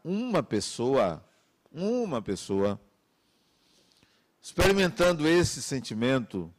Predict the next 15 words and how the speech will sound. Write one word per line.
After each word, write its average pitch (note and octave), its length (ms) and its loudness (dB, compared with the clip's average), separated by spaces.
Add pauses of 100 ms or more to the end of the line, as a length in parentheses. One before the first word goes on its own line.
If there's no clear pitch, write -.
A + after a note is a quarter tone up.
de C#3+ 160 -14
amar F#2 320 -2
uma A#2 220 -2
pessoa, A#2 580 -4 (1040)
você A2+ 440 -6
se G2+ 180 -14
torna A2+ 500 -4
apta A#2+ 960 -2
ou G#2 160 -6
apto A2 640 -2 (300)
a B2+ 220 -2
amar A#2+ 360 -2 (280)
qualquer E3 760 0
outra C3 380 0
pessoa. D#2+ 680 -10